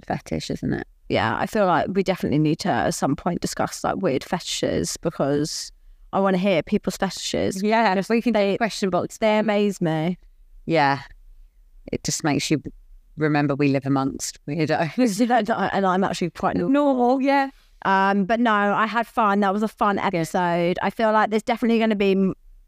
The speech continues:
Speaker 2: more episodes we're gonna talk about dating. And obviously, if you guys wanna actually email in experiences or questions about what to do on a
Speaker 1: Yeah.
Speaker 2: first day or, like,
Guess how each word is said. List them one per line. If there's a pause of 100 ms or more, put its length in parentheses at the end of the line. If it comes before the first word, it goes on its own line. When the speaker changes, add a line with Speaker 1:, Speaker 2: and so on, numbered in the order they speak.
(120)
Speaker 2:
more
episodes
we're
gonna (220)
talk
about
dating. (420)
And (560)
obviously,
if
you
guys
wanna
actually
email
in (800)
experiences
or
questions
about
what
to
do
on
a
Speaker 1:
Yeah. (220)
Speaker 2:
first
day
or,
like,